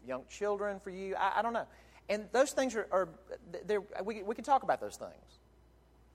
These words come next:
But typically, you know what is a huge component of it, why, why I still struggle so much with the Bible and prayer or church or Christian friendships or whatever,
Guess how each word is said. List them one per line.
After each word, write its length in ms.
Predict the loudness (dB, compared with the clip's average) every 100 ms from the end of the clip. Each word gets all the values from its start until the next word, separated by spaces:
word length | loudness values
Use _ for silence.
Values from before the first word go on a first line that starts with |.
| _ -20 -20 -20 -20 -20 -20 _ _ _ -20 _ _ _ _ -6
But 160 | -6
typically, 440 | -2 -2 -2 -4 0
you 60 |
know 100 | 2
what 160 | 2 0
is 100 | -6 -8
a 60 |
huge 560 | -8 -16 -8 -6 -6 -10
component 480 | -16 -8 -8 -8 -4
of 200 | -4 -4
it, 120 | -2
why, 200 | 0 0
why 240 | 4 6 6
I 40 |
still 560 | 2 -12 -2 2 2 0
struggle 400 | -4 2 2 2
so 180 | -6 -2
much 240 | -4 -4
with 80 | -14
the 60 |
Bible 440 | 0 6 6 4 -6
and 100 | -12
prayer 440 | -6 -4 -4 -6 -10 -20 -20 _
or 60 | -10
church 640 | -6 -2 -2 -2 -10 -18 -20 -20 -20 -16 -8
or 100 | -8
Christian 420 | -6 -8 -8 -10
friendships 480 | -6 -6 -6 -10 -6
or 60 |
whatever, 460 | -4 0 -2 -4 -10